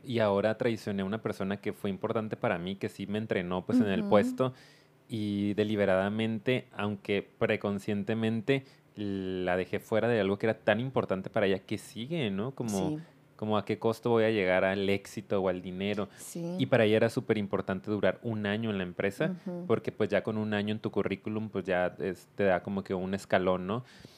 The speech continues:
Speaker 1: Y faltaba poco para cumplir el año. Entonces, como que, u-, yo dije, "Pues, se va a esperar unos mesecitos más de la
Speaker 2: Sí.
Speaker 1: fregada", ¿no? Y en ese momento
Speaker 2: No aguantó.
Speaker 1: ella decide aventar el celular a la fuente, al agua, e irse,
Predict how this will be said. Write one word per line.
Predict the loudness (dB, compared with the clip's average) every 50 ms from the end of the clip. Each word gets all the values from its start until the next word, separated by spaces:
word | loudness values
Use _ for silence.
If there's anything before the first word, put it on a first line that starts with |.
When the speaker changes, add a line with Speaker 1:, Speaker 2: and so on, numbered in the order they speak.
| -20 -20 -20 -18 -8 -4
Speaker 1:
Y | -2 -2 0 0 -2 -2 -2 -2 -4 -4 0
faltaba | 0 -2 0 2 2 2 2 2 0
poco | -2 -2 -2 0
para | 2 2 2 0
cumplir | -2 -8 -6 -4 -4 -2
el | 0 0
año. | -2 0 -2 -4 -6 -6
Entonces, | -10 -4 -4 -4 -4 -4 -6
como | -8 -6 -4 -4 -6 -8 -8
que, | -6 -4 -2 -2 -2 -2 -4 -6 -8 -16 -20 -20 _ _ _ -20 -14 -12 -10 -10 -10 -8 -8
u-, | -6 0
yo | 4 4 6
dije, | 6 4 2 2
"Pues, | 0 0 2
se | 4
va | 4 4
a |
esperar | 4 4 2 4 6 6 6
unos | 4 0 -2
mesecitos | -2 -4 -4 -4 -4 -2 -2 2
más | 2 4 4
de | 6
la | 6 6
Speaker 2:
Sí. | 6 6
Speaker 1:
fregada", | 6 6 6 6 6 4 0 -4
¿no? | -4 -4 -4 -4 -4
Y | -4 -4
en | -4
ese | -4 -4 -4 -4
momento | -4 -4 -4 -4 -6 -6 -4 -4 -4 -6 -6 -8 -10 -2
Speaker 2:
No | 4 6
aguantó. | 8 8 8 6 6 6 4 4 4 0
Speaker 1:
ella | 0 2 4 4 4
decide | 4 2 2 4 4 4
aventar | 6 4 2 2 4 4 4
el | 4 4
celular | 2 0 0 0 2 2 4 4 4
a | 4
la | 2 0
fuente, | 0 0 0 0 0 0 0 2 2
al | 4 6 6
agua, | 6 6 4 2 0 -2 -4 -8 -18 _ _ _ _ _ 0
e | 0 2
irse, | 2 2 0 -2 -4 -6 -8 -10 -10